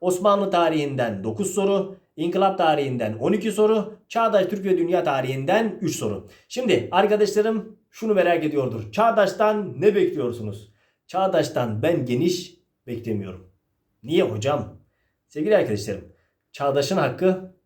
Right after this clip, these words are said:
yedi sekiz sorudur. Ama çok fazla sayıda bilgi olduğu için Ö S Y M sizi sıkıştırmayacak. Bakın bu dediğimi unutmayın. Üç soru gelecek.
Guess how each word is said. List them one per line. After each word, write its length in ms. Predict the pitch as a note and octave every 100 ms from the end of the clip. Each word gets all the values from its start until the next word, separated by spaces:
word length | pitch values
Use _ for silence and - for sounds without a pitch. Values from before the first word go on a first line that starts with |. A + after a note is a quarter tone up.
| _ _ _ _
yedi 220 | A2+ B2
sekiz 260 | B2 A#2+ G#2+
sorudur. 480 | - F#2+ F2+ - - _ _ _ _ _ _ _ -
Ama 260 | G#3 G#3
çok 200 | G#3 G#3
fazla 240 | E3+ D3+ F#3+
sayıda 340 | E3 C3+ A2+
bilgi 200 | A#2+ B2+
olduğu 220 | A#2+ G#2
için 340 | A#3+ C#4 D#3 C#3+ - - -
Ö 160 | G#3+
S 140 | A#3+ C#3
Y 80 | A2+
M 100 | G#2
sizi 220 | B2 F3+
sıkıştırmayacak. 920 | - - - - A2 F2+ - - _ _ _ _ _
Bakın 240 | E3+ E3 C#3+
bu 100 | F#3
dediğimi 320 | B2+ A2+ A#2
unutmayın. 540 | G#2 G2+ - F2+ - _ _ _ _ _ _
Üç 140 | G#3+ A3+
soru 240 | B3 A3+
gelecek. 560 | G#3+ G#3 G#3 G#3 -